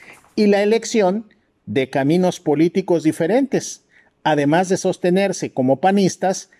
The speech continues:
de haber competido limpia, reñida y democráticamente como adversarios, y hemos sostenido invariablemente nuestras convicciones, dice la carta. Con este cierre,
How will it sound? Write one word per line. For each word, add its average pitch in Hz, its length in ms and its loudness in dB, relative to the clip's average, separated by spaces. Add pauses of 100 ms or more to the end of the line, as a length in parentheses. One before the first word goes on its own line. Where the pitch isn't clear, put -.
(160)
de 117 160 0
haber 147 280 0
competido 170 880 0 (280)
limpia, 190 840 0
reñida 185 960 0
y 127 140 0
democráticamente 175 1080 0
como 160 240 0
adversarios, 175 800 0 (380)
y 180 180 2
hemos 190 460 -2 (140)
sostenido 180 920 0
invariablemente 156 1120 2
nuestras 135 500 -2
convicciones, 143 1200 -2
dice 127 260 -2
la 113 140 -2
carta. - 480 -6 (280)
Con 175 180 -2
este 285 260 0
cierre, 175 540 -2